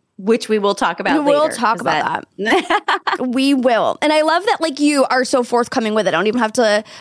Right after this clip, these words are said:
Speaker 2: pull it
Speaker 1: Yeah.
Speaker 2: out of you. Like, that's just so part of your story. And I can't wait for you to tell everybody. But age,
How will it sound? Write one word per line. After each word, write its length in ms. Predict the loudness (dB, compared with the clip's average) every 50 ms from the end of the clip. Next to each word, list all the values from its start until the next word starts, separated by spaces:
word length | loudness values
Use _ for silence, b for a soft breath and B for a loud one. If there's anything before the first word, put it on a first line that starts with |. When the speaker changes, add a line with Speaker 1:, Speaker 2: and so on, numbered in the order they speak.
| B
Speaker 2:
pull 160 | -4 0 0 2 2
it 40 | 2
Speaker 1:
Yeah. 180 | 0 0 0
Speaker 2:
out 80 | -2 -2
of 60 | -2
you. 220 | -4 -2 -2 0
Like, 180 | 0 0 0 0
that's 220 | 0 -2 -2 -2 -4
just 140 | -6 -4 -2
so 120 | -2 -4
part 160 | -2 -4 -4 -4
of 40 |
your 80 | -4 -4
story. 380 | -4 -4 -2 0 0 2 0 0
And 100 | 0 -2
I 100 | -4 -4
can't 240 | -4 -4 -4 -4
wait 140 | -4 -4 -4 -2
for 60 | -2
you 100 | -2 -2
to 80 | -2
tell 160 | -2 -2 0 -2
everybody. 380 | -2 -2 -4 -4 -6 -6 -6
But 280 | -2 -2 0 -2 -2 _ _ B B B B B B B _
age, 500 | -4 -2 -2 0 -2 -2 -4 -6 -10 -10